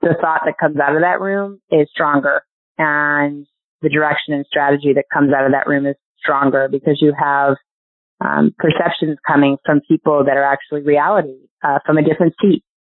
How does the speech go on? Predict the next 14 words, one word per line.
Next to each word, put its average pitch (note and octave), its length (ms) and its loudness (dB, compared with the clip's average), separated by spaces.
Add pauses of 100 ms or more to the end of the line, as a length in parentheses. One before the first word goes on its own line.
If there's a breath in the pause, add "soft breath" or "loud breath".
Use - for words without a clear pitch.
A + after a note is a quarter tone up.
(260)
of C#3+ 280 0
where D3 280 2
we D3 220 0
all C#3+ 440 2
experience D3 600 -4 (100)
the C#3 80 0
game F3 380 4 (460)
and D#3 200 0
how D3+ 260 2
we E3 300 -4
could D#3 260 0
bring D3+ 380 2
consumers, D3+ 760 0 (640)
uh, D3+ 160 0